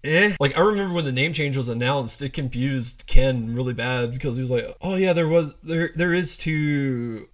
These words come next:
Keyakizaka forty-six <laughs> groups." So the name changes seem to work out, and we're really happy that they're still doing well. So Hinata Zaka forty-six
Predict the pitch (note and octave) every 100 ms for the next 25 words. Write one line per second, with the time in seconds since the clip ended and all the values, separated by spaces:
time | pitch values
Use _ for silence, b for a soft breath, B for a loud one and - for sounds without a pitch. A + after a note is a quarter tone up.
0 | - D3+ C#3+ C3 C3+ B2 B2 B2+ - A2+
1 | A#2 - G#2 - - - B2+ - - -
2 | - C3+ A#2 A2 - - D#3 D#3+ G#3+ C4
3 | G#3+ G#3 E3 E3 F#3 F3 E3 D3+ D3 C#3
4 | C#3 C3+ - C3+ C3+ C3 B2 A#2 A2 B2+
5 | B2+ B2+ A#2+ B2+ A#2 B2 A#2 A2+ A#2+ G#2+
6 | - G#2 G2+ G2+ G2+ G2+ G2 - G#2+ G2+
7 | - E3 F3+ F3+ D3+ D#3 D#3+ C#3+ C#3+ C3
8 | C3+ C3 -